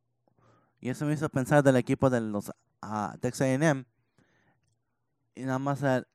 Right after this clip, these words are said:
en Texas A and M, s-, s-, si está, si está este,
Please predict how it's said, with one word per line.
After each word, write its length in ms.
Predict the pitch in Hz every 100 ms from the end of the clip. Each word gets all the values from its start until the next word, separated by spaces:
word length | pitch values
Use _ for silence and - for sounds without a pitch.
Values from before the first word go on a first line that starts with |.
| _ _ _ _ _ _ _ _ _ _ _ _ _ _ _ _ _ _ _ _ _ _ _
en 160 | - 123
Texas 320 | 147 156 160
A 60 | 156
and 140 | 147
M, 260 | 156 147 -
s-, 400 | - - - - -
s-, 420 | - - - - -
si 200 | - 120
está, 500 | - 139 139 147 131 _ _ _ _ _ _ _ _ _ _
si 120 | 127
está 320 | 117 139 139
este, 580 | 139 - 156 139 127 117